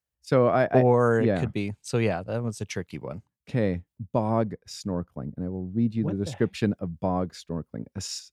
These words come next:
Speaker 1: a sporting event where the competitors aim to complete two consecutive lengths of sixty-yard water-filled trench cut through a peat bog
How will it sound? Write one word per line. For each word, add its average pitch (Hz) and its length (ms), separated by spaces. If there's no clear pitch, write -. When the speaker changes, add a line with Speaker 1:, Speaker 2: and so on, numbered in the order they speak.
Speaker 1:
a 98 40
sporting 139 500
event 98 560
where 95 240
the 85 80
competitors 113 680
aim 101 240
to - 140
complete - 460
two 135 320
consecutive 123 720
lengths 85 400
of 90 180
sixty-yard 120 960
water-filled 110 640
trench - 580
cut - 320
through 107 220
a 92 180
peat - 340
bog 82 420